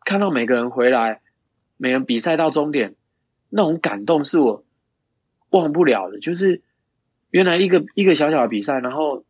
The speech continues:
是整个团队、整个家庭，然后一起完成的。那我觉得这跟以往的比赛完全不一样，那个画面是我真的从第一个可能流，流眼泪流到最后一个。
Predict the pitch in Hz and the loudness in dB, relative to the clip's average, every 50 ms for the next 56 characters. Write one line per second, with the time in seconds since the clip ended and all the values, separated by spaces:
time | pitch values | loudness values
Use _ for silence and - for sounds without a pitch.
0 | _ _ _ - - 180 165 - - 147 139 110 104 113 - - 113 107 101 110 | _ _ _ -4 0 0 0 0 -2 -2 -4 -2 -4 -6 -6 -4 -6 -6 -6 -2
1 | - 165 156 123 113 - 120 101 107 110 - - 139 135 139 139 - 127 110 101 | 0 2 2 2 2 0 -4 -4 -4 -4 -2 -2 -2 -2 -2 -2 -4 -6 -8 -8
2 | 101 110 117 117 127 135 139 135 - 175 185 156 - - 123 110 104 104 - 110 | -8 -12 -10 -8 -6 -4 -6 -6 -4 -4 -4 -4 -4 -4 -4 -4 -4 -2 0 0
3 | 107 104 98 123 131 - 135 101 92 95 98 95 92 - - - - - _ _ | 0 0 0 -2 -2 -2 -4 -4 -4 -6 -10 -12 -12 -14 -20 -20 -20 -20 _ _
4 | _ _ - 202 196 160 151 127 - 123 117 123 123 120 - _ _ _ - - | _ _ 0 2 2 4 2 2 2 4 4 4 4 2 0 _ _ _ 0 0
5 | 175 - 185 185 160 147 156 156 135 117 110 110 104 107 98 131 131 117 113 113 | 4 4 4 4 6 6 6 6 6 4 0 -4 -6 -6 -4 -2 -2 -2 -2 -2
6 | 117 110 104 104 113 107 104 101 104 98 107 131 147 139 127 135 143 131 127 127 | -4 -8 -8 -6 -8 -6 -4 -4 -4 -4 -2 -4 -4 -4 -2 -2 0 0 0 -2
7 | 131 123 120 113 127 131 127 127 - _ _ _ _ _ _ _ _ _ _ _ | -4 -8 -8 -8 -6 -4 -4 -4 -6 _ _ _ _ _ _ _ _ _ _ _
8 | 123 110 - 165 165 151 - - 120 107 113 113 - 139 131 143 131 120 113 107 | -8 -2 0 0 0 2 0 0 -2 -2 -2 0 2 4 4 4 4 2 2 0
9 | 98 - - 104 104 104 107 107 107 107 110 117 113 - - 117 117 120 117 110 | 0 -4 -8 -8 -8 -4 -2 0 0 2 2 0 -2 -2 0 2 4 4 4 4
10 | 104 110 113 107 104 101 107 107 107 - - - 110 101 98 101 98 92 - - | 2 0 0 0 0 0 0 0 -2 -4 -2 -2 -2 0 0 -2 -4 -6 -8 -14